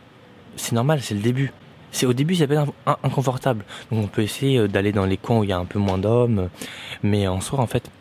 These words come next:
petit à petit, on va commencer à prendre confiance, on va commencer à prendre des habitudes, on va commencer à se sentir mieux par rapport à ça, et on va commencer, voilà, à pouvoir s'entraîner dans une salle où il y a plein d'hommes, mais au début, forcément, c'est compliqué.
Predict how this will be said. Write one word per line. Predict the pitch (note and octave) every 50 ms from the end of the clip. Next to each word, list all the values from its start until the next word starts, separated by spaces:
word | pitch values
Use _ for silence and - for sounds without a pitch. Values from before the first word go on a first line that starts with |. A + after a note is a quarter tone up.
| - - -
petit | - - - -
à | A2 G2+
petit, | - - E3
on | C#3+
va | A#2
commencer | - G#2+ G2 F#2+ - -
à | G2
prendre | - - G2 F#2
confiance, | - G#2+ G2 - C#3 C#3 C#3+ C#3 -
on | G#2+
va | F#2
commencer | - - G#2 F#2+ F#2 - G2
à |
prendre | - - A2 A2
des | G2 F#2 G2+
habitudes, | G2 G#2 G#2+ G2+ - - C3+ C3 - - - - - - - -
on | - G#2+
va |
commencer | - A2 G2+ F#2+ - -
à | G#2+ G2
se | - - G#2 G2 G2 F#2
sentir | F2+ - - A#2+ G#2+ - - F#2+
mieux | F#2+ G2+ A2 B2 B2
par | - - F#2
rapport | F#2 F2+ - F#2+
à | F#2
ça, | G2 - - D#3+ - - - - - - - - - - -
et |
on | G#2
va | G2+ G2
commencer, | - A2 G2+ G2+ G2+ - - C3+
voilà, | B2+ B2 B2+ B2+ - -
à | - G#2 G2 F#2+ F2+ F2+ - -
pouvoir | - A2+ A2 G#2
s'entraîner | - A2+ G#2 - - A#2
dans | C3 B2 G#2+
une | G2
salle | - - B2+ B2
où | A2+
il | G2+
y |
a | F2+
plein | - - F#2+
d'hommes, | F#2 G2+ B2+ D3+ C#3+ - - - - - - - -
mais | A2+
au | A2 G#2
début, | G#2 G#2 G#2 C3+
forcément, | D3 - C#3 - - C3 C3 C3
c'est | - -
compliqué. | - A#2+ G#2+ - - - G2+ F#2